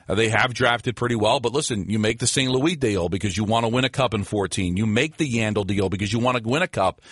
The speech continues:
in fifteen. You make the Brassard deal because of the cap situation. You make the Hagelin trade because of the cap situation. All right,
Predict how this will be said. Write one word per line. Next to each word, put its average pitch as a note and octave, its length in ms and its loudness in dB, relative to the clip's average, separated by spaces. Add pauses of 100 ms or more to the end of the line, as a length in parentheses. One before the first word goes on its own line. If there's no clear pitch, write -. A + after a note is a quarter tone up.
(140)
in G#2 180 0
fifteen. F#2 560 -2 (220)
You B2+ 160 2
make C3+ 360 2
the D3+ 120 0
Brassard A#2+ 580 2
deal G#2+ 240 0
because G2 340 -2
of G2 120 0
the F#2 80 -4
cap G#2 340 0
situation. F#2 720 -2 (160)
You B2+ 100 0
make D3 240 0
the D3 60 0
Hagelin B2+ 560 0
trade G#2+ 320 0
because G2+ 260 -2
of G2 80 -4
the F#2 80 -2
cap G2 300 0
situation. F2+ 760 -2 (340)
All F#2 80 2
right, A2+ 280 2